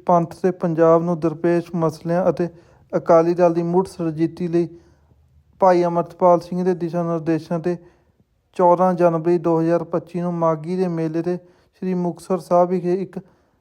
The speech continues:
ਵਿਸ਼ਾਲ ਪੰਥਕ ਇਕੱਠ ਕੀਤਾ ਜਾ ਰਿਹਾ ਹੈ। ਦੂਰੋਂ ਨੇੜੇ ਦੀ ਸਮੂਹ ਸੰਗਤ ਨੂੰ ਇਕੱਠ ਵਿੱਚ ਪਹੁੰਚਣ ਦੀ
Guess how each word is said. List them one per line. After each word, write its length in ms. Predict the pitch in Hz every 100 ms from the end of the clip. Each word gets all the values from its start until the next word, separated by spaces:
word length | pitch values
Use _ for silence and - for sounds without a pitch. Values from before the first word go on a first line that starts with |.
| _
ਵਿਸ਼ਾਲ 480 | 160 160 180 175 196
ਪੰਥਕ 540 | 190 185 165 160 190 190
ਇਕੱਠ 440 | 190 190 180 175
ਕੀਤਾ 420 | - 175 160 185 175
ਜਾ 220 | 170 160
ਰਿਹਾ 140 | 170
ਹੈ। 160 | 185 185 _ _ _ _ _ -
ਦੂਰੋਂ 300 | 170 180 196
ਨੇੜੇ 320 | 180 170 175
ਦੀ 160 | 175 185
ਸਮੂਹ 440 | 175 180 170 196 196 - _ _ _ _ -
ਸੰਗਤ 440 | 180 165 170 170
ਨੂੰ 100 | 190 190
ਇਕੱਠ 380 | - 175 170 185
ਵਿੱਚ 200 | 180 -
ਪਹੁੰਚਣ 440 | 185 165 147 190
ਦੀ 160 | 180